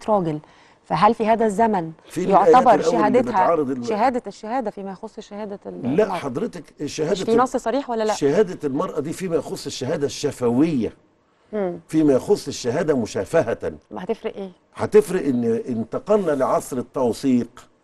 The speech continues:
Speaker 2: وبقت امرأة النهاردة لو راحت الشهر العقاري وم-، بشهادتها إن الفلوس دي بتاعت فلان، والدولة، آه،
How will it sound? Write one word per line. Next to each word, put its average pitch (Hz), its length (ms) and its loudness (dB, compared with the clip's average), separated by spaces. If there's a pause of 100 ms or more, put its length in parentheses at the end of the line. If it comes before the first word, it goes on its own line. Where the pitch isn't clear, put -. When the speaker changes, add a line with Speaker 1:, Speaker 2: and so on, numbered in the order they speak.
(340)
Speaker 2:
وبقت 139 440 2
امرأة 131 360 0
النهاردة 113 520 -2 (100)
لو 113 200 2
راحت 202 280 0
الشهر 160 300 -4
العقاري 107 600 0 (540)
وم-، 120 720 4 (120)
بشهادتها 127 920 -2 (280)
إن 131 160 2
الفلوس 143 340 -2
دي 131 120 0
بتاعت 113 300 -2
فلان، 131 420 0 (560)
والدولة، 151 640 2 (580)
آه، 113 300 2